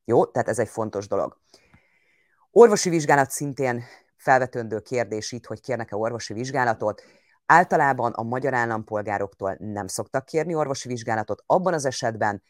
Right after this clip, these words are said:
mivel a kérelembe ugye be kell írni, hogy mely országokba jártál, milyen céllal, mennyi ideig voltál ott, ha ők azt látják, hogy kockázatos országba voltál, ö, akkor abban az esetben fel fognak szólítani, hogy menj el orvoshoz.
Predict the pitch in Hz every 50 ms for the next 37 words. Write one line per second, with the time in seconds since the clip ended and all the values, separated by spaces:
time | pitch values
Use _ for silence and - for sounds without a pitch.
0 | _ _ - 127 117 127 120 110 - - 139 143 143 131 123 117 113 107 107 110
1 | 110 95 123 123 - - 110 113 110 107 104 107 104 110 104 110 120 117 117 113
2 | 107 107 107 - - 107 101 107 95 - 98 101 113 110 113 110 - - 117 104
3 | 104 104 104 110 113 117 110 107 107 - - 113 110 107 104 107 104 104 110 110
4 | 110 107 110 104 107 104 101 98 104 104 101 104 - 104 101 113 135 165 - _
5 | _ _ _ _ _ _ _ - 127 120 139 135 - 123 147 160 - - 135 123
6 | 120 - - 110 107 - 113 107 _ - - 147 - - - 135 123 117 113 -
7 | 110 - - 104 107 - - - 107 101 104 98 95 101 98 92 92 - - 92
8 | 95 113 143 170 - _ _ _ _ _ _ _ _ _ _ _ _ _ - 131
9 | 127 127 123 117 - _ _ _ _ _ _ _ _ _ - - 127 123 - -
10 | 131 120 135 131 131 117 113 - 110 - - 123 113 107 117 107 107 - - 120
11 | 120 - - 110 104 104 95 - - - 117 120 127 127 127 - 113 113 107 -
12 | - - 104 98 104 107 104 104 104 101 95 92 87 82 - 55 - - - -
13 | 76 62 - -